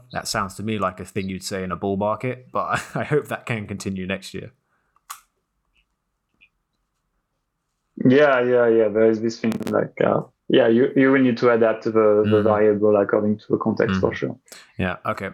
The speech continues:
Speaker 1: Um, before you go, I want you to tell me on a scale of one to ten, uh, ten being super pleased, zero being very, very unhappy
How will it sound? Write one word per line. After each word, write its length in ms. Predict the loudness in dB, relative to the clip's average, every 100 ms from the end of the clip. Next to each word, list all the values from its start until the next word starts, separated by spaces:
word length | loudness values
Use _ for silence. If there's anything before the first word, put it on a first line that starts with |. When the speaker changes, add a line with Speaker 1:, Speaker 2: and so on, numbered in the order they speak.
| -8
Speaker 1:
Um, 300 | -6 -6 -8 -10
before 240 | -6 -4
you 100 | -4
go, 300 | -2 -4 -4 _ -6
I 40 |
want 220 | -4 -4
you 100 | -6
to 120 | -8
tell 200 | -6 -4
me 300 | -4 -6 -8 -8
on 100 | -8
a 40 |
scale 280 | -6 -4 -4
of 120 | -4
one 180 | -4 -6
to 100 | -8
ten, 440 | -8 -6 -6 -8 -12 _ _ _ _ -6
uh, 360 | -4 -2 -4 -8 -8
ten 280 | -4 -4 -6
being 240 | -8 -8
super 300 | -6 -6 -6
pleased, 540 | -6 -4 -4 -8 -12 -6
zero 300 | -4 -2 -4
being 260 | -4 -4
very, 280 | -4 -4 -4
very 240 | -4 -4 -4
unhappy 640 | -6 -6 -8 -8 -14